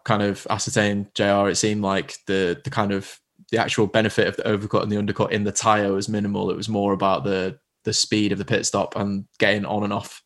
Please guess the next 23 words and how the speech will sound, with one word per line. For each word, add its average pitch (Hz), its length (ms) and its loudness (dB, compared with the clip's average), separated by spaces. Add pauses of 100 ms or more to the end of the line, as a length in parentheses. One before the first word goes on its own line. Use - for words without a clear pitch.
pit - 140 0
road 98 260 2
was 101 260 -2
more 101 360 -2
of 95 120 -6
the, 92 240 2 (160)
the - 60 -4
gain 101 340 -2
or 92 160 -2
the, 90 300 -2
the 98 80 -2
loss 98 240 0
on 101 140 -4
pit - 160 -2
road 98 260 -2
rather 101 240 0
than 92 100 -2
actually 92 240 -2
being 98 160 0
anything 98 260 -4
to - 100 -8
do 92 100 -2
with 90 240 -4